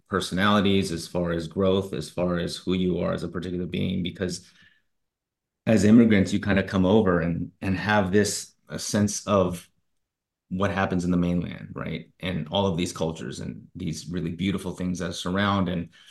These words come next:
are innately within you, but you also try to adapt to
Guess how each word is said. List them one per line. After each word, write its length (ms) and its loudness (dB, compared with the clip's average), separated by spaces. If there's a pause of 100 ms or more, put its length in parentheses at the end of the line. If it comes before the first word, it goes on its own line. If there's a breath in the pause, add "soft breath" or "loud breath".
(240 loud breath)
are 180 4
innately 360 8
within 340 6
you, 240 8
but 320 0
you 160 0
also 380 4
try 400 2
to 520 2
adapt 640 -4
to 540 -2